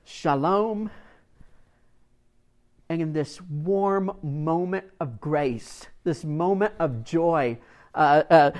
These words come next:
little John, little Peanut, jumps up in the womb.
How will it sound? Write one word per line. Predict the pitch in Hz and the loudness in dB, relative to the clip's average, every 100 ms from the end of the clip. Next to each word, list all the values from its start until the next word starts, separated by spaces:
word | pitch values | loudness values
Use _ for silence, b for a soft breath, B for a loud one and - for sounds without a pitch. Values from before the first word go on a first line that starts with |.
| B | B
little | 175 196 220 214 170 | 6 10 10 8 4
John, | 143 214 196 170 139 147 | 6 6 6 4 4 0
little | 175 185 220 214 196 | 0 6 10 10 8
Peanut, | - - 262 247 165 120 - b b b 127 | 2 6 8 8 4 0 -6 b b b -12
jumps | 120 247 262 - | 4 4 4 2
up | 240 240 247 | 2 4 2
in | 220 | 2
the | 208 | 0
womb. | 202 202 151 117 117 | 2 2 2 -2 -10